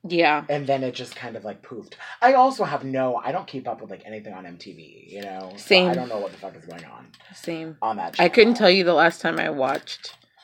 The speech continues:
Speaker 2: Yeah,
Speaker 1: Which is
Speaker 2: same.
Speaker 1: weird, 'cause, like, in, when I was t-, kind of too young to be watching M T V,
Speaker 2: You were wa-,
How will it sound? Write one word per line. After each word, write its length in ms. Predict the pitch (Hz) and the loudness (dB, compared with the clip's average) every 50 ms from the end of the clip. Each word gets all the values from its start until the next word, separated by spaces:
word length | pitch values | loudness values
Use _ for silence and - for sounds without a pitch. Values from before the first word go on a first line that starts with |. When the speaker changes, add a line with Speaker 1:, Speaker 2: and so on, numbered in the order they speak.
| - - _ _ _ _ _ _ _ | -20 -20 _ _ _ _ _ _ _
Speaker 2:
Yeah, 300 | 175 208 285 302 294 254 - | -4 0 2 2 2 2 6
Speaker 1:
Which 260 | - 202 262 269 262 | 6 6 6 8 6
is 120 | 254 233 | 4 2
Speaker 2:
same. 80 | 202 196 | 4 4
Speaker 1:
weird, 380 | 208 226 233 240 233 214 214 | 6 8 10 10 10 10 8
'cause, 220 | - 233 202 185 - | 4 4 4 4 6
like, 260 | 196 185 180 - - - | 6 4 4 4 0 0
in, 520 | - 180 180 175 175 170 170 170 165 160 - - - - - _ | 2 2 2 2 0 -2 -2 -2 -4 -6 -8 -14 -20 -20 -20 _
when 200 | 170 170 180 180 | -2 2 4 6
I 100 | 185 196 | 6 8
was 220 | 196 196 190 - - | 8 6 4 2 -2
t-, 200 | - - - - | -8 -8 -8 -8
kind 340 | - - - 226 226 220 | -6 0 2 4 6 8
of 100 | 214 202 208 | 6 6 4
too 120 | - 247 | 2 2
young 300 | 220 196 190 185 190 190 190 | 4 6 6 4 4 2 0
to 80 | 185 | 2
be 140 | 165 165 165 | 4 6 6
watching 460 | 160 156 151 160 165 - 214 185 185 196 | 8 8 6 6 4 2 -4 -4 -4 -4
M 100 | 226 208 | -4 -2
T 140 | 247 240 | -4 -4
V, 100 | 214 233 240 247 | -2 -2 -2 -2
Speaker 2:
You 60 | 240 220 | -2 -2
were 80 | 214 | -2
wa-, 120 | 107 113 | -2 -2